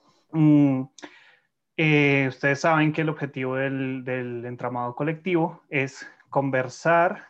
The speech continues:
conocer y dar a conocer, eh, todas las distintas conexiones y relaciones que existen entre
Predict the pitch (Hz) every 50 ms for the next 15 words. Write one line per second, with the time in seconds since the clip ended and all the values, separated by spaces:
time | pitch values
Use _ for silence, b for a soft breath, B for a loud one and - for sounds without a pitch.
0 | - - - 135 135 135 127 - - 165 170 180 185 185 180 _ _ - 170 156
1 | 147 143 160 185 185 b b b b b b _ 143 139 165 202 190 165 151 -
2 | 143 131 135 131 - - 135 131 143 143 b b b b b b b b - 147
3 | 139 135 135 135 131 127 - - 156 151 151 151 165 165 160 156 151 - 143 139
4 | 139 139 - - - 151 147 139 143 - 156 156 175 170 160 160 143 139 139 131
5 | 131 - - 135 135 139 135 - _ 151 147 - - 139 131 - 135 135 135 131
6 | 139 135 - 135 131 131